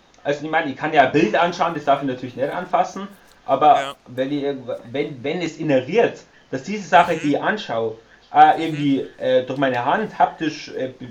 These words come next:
Speaker 1: betätigt werden muss, ein Handy ist ja oder sowas, dann möchte, dann
Speaker 2: Mhm.
Speaker 1: gehört es dazu. Ich, ich
Speaker 2: Ja,
Speaker 1: schau mir
Speaker 2: voll.
Speaker 1: ja nicht, auch nicht ein Fahrrad an und, und sitz mir nicht einmal drauf und fahr nicht damit Runden.
Speaker 2: <laughs>
Speaker 1: Also zum Beispiel sagst so, „Ey, geiles Fahrrad, Alter, das nimm ich jetzt.“ Wenn das gar nicht mehr größer ist, das macht ja keinen Sinn. So.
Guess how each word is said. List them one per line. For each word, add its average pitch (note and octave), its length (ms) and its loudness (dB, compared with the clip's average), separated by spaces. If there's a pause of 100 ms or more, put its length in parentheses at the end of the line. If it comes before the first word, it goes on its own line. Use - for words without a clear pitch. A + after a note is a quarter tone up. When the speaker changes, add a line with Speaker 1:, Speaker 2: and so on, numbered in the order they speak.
(100)
Speaker 1:
betätigt - 420 -2
werden B2 200 0
muss, G#2+ 200 -8
ein - 100 -10
Handy F3 220 -4
ist F#3+ 220 -4
ja C3 80 2
oder A#2+ 100 -2
sowas, C3 420 -4 (340)
dann B2 120 -4
möchte, C#3+ 180 -2
dann B2+ 120 0
Speaker 2:
Mhm. B2 60 -8
Speaker 1:
gehört - 220 -2
es - 80 -16
dazu. F#3+ 400 -6 (1300)
Ich, E3 200 -4
ich E3+ 100 -4
Speaker 2:
Ja, D3 120 8
Speaker 1:
schau G3+ 80 10
mir G3+ 100 4
Speaker 2:
voll. F3+ 60 4
Speaker 1:
ja E3 120 4
nicht, E3 160 0
auch D3+ 80 8
nicht D#3 140 0
ein C#3+ 120 2
Fahrrad E3+ 340 4
an D3+ 140 -2
und, C#3+ 140 -4
und C#3+ 120 -8
sitz E3+ 180 -6
mir D#3+ 80 -2
nicht D3+ 140 0
einmal C#3 200 0
drauf D#3+ 320 2
und C3 100 -4
fahr D3+ 160 2
nicht E3+ 140 -2
damit B2+ 180 0
Runden. A#2+ 520 -4
Speaker 2:
<laughs> - 40 -20 (540)
Speaker 1:
Also D3+ 200 0
zum D#3+ 80 -2
Beispiel F3 240 4
sagst - 180 2
so, - 100 -2 (120)
„Ey, C#3 180 -6
geiles D#3 400 0
Fahrrad, E3 340 4
Alter, C#3 200 2
das C#3 200 -6
nimm F#3 140 0
ich C3+ 120 2
jetzt.“ A#2 260 -6 (160)
Wenn D3 140 0
das D3+ 120 -4
gar D#3 100 2
nicht F3+ 100 2
mehr E3 100 2
größer G#3+ 340 0
ist, A2+ 240 -8
das A#2 100 -16
macht D3+ 180 0
ja C#3+ 60 -2
keinen B2+ 160 -4
Sinn. A#2+ 300 -6 (260)
So. G#2+ 240 -12